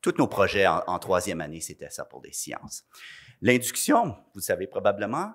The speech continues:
va fonctionner presque à l'envers, ok ? Dans le sens que, euh, on commence par des observations. Ok ? Les observations, c'est le point de départ.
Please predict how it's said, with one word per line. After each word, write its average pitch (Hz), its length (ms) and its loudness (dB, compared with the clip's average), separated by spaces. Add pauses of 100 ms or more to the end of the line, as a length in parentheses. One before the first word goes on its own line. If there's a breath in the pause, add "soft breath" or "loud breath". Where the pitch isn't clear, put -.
(460)
va 107 100 2
fonctionner 131 680 -4 (560)
presque - 360 -4
à 113 80 4
l'envers, 87 720 -2 (200)
ok ? 175 120 -10
Dans 101 160 -2
le 92 100 -4
sens 165 380 -8
que, 139 280 -6 (640 soft breath)
euh, 76 320 -10 (380)
on 90 120 -10 (180)
commence 139 580 -2
par 90 240 -2
des 87 180 -10
observations. - 640 -12 (800)
Ok ? 165 120 -14 (160)
Les 101 180 -6
observations, 117 520 0
c'est 135 140 -8
le 107 80 -4
point 107 240 -8
de 95 100 -8
départ. - 640 -4